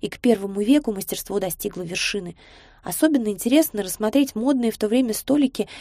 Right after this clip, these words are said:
и табуретки на ножках в виде лап животных. Довольно сложно определить, что это за животное. Оно могло быть фантастическим, как, например, грифон. Иногда мебель опиралась на львиные или волчьи лапы,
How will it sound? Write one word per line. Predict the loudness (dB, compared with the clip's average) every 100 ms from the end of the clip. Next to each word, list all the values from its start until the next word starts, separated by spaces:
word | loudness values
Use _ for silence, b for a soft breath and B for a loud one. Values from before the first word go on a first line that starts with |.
| B
и | 0
табуретки | 4 6 6 4 -6
на | -8
ножках | -6 -8 -10 -12
в |
виде | -10 -8
лап | -6 -6
животных. | -6 -6 -8 -8 -16 b b _ _ _ _ _ _ 2
Довольно | 4 6 4
сложно | 2 0 2 2
определить, | 2 2 2 4 4
что | 2 2 4
это | 4
за | 0
животное. | 0 0 -2 -4 -8 -12 B B
Оно | -2 4
могло | 4 4
быть | 2 0
фантастическим, | 0 0 0 -2 -6 -4 -6 -4
как, | -4
например, | -4 -4 -6 -4
грифон. | -4 -4 -6 -8 -10 b b b b
Иногда | -4 -4 2 2
мебель | 4 2 2
опиралась | 0 0 2 2 0
на | -4
львиные | -2 0 0
или | -2 -4
волчьи | -2 -2 0 0 0
лапы, | 0 0 -6